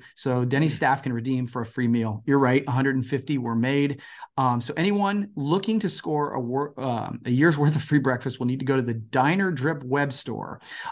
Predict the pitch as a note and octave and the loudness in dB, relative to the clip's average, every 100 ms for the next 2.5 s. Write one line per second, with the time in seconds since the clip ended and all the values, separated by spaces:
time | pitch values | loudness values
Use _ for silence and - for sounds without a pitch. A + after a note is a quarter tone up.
0 | - A#2+ A2 A2 A2+ C3 C3 - C3 A#2 | 2 4 4 2 2 4 2 2 -2 -2
1 | - G#2 - - - - - C3 B2+ B2+ | -4 -6 -8 -16 -20 -6 2 4 6 4
2 | - C3 B2+ A2+ | 4 6 4 2